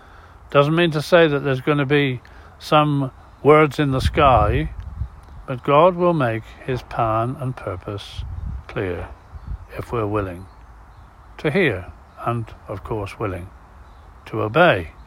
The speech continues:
So, dear believers listening today, why would we seek the counsel of the ungodly when we have divine counsel and the divine counselor available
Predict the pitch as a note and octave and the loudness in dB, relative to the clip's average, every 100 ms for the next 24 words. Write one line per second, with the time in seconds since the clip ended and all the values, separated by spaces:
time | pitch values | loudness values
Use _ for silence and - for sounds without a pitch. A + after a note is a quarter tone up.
0 | - - - - - G3 E3+ E3+ D#3+ D3+ | -20 -20 -20 -8 2 4 6 6 4 2
1 | - - - - - D3 C3 A#2+ C3 A#2 | -8 -20 -20 -6 0 2 4 2 0 0
2 | B2+ - C3 A#2 A2+ G2 G2 G#2 - - | -4 -4 -6 -6 -6 -4 -4 -6 -14 -20
3 | - - - - - C3 F#3+ D3+ G2 F2 | -20 -20 -20 -20 -6 4 6 6 2 -6
4 | F2+ - - - - - - C3+ B2+ C3 | -12 -16 -20 -20 -20 -10 -4 0 2 0
5 | A#2 - B2+ - B2 - - A#2 A#2 - | -2 0 0 0 -6 -4 0 0 -2 -6
6 | A2+ G2+ - - - - A#2 G#2 A#2+ A2 | -6 -6 -8 -16 -18 0 0 2 -2 -4
7 | A2+ G#2 F#2+ F2+ F2+ G#2+ - - - - | -4 -2 -4 -6 -10 -12 -18 -20 -20 -20
8 | - - - D3 D3 D3+ C#3+ D#3+ D#3 D#3+ | -20 -20 -2 2 2 2 2 4 6 6
9 | C#3 - C3+ C3 A2+ G2+ G2+ - A2 F#2 | 2 -6 -4 -2 0 -2 -4 -4 -4 -6
10 | F#2 F#2+ G2+ - - - - - - - | -10 -12 -12 -14 -20 -20 -20 -20 -20 2
11 | D3+ E3 F#3+ F3 E3 D3+ C3+ C3 B2 B2+ | 6 6 4 0 -4 -2 0 0 0 2
12 | B2 A#2+ A2+ C3+ A2+ A#2 G2+ F#2 F2+ - | 2 -2 -4 -4 -4 -6 -8 -6 -4 -6
13 | - - - - C3 B2+ D#3 A#2 G2 G2 | -6 -6 -4 0 2 4 4 2 -2 -4
14 | A#2 | -4